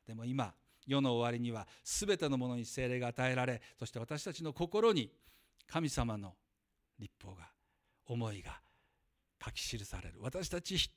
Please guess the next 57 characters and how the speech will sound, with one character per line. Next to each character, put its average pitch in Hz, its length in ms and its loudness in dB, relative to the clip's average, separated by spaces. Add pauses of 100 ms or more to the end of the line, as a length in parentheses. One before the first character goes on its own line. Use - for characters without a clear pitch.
人 240 160 2
一 226 260 -2
人 160 120 -4
が - 140 -8 (720)
栄 143 120 8
光 143 200 2
の 143 120 4
姿 - 340 -4
へ、 - 80 -10
キ - 160 0
リ 156 100 4
ス - 60 -2
ト 165 100 0
の 156 120 2
見 151 120 4
姿 147 400 0
へ、 107 120 -4 (120)
聖 190 360 4
霊 180 160 4
に 175 80 -2
よ 175 100 0
っ - 20 -2
て 151 360 0 (180)
変 131 220 4
え - 20 2
ら 123 100 2
れ 120 80 2
て 117 200 -2
い 113 80 -2
く 120 280 -2
時 113 140 -6
代 113 160 0
の 110 60 -2
中 107 240 -4
に 110 260 -6
生 - 80 -14
き - 80 -14
て - 80 -10
い - 80 -12
ま - 140 -20
す。 - 200 -18 (920)
イ 139 100 4
エ 147 60 8
ス - 80 6
様 135 160 8
の 127 120 6
上 131 140 6
に 123 100 2
聖 127 220 2
霊 123 80 2
が 120 100 0
注 120 140 -4 (140)
が 113 100 -2
れ 110 80 -4
ま 101 100 -8
し - 120 -10
た。 - 120 -18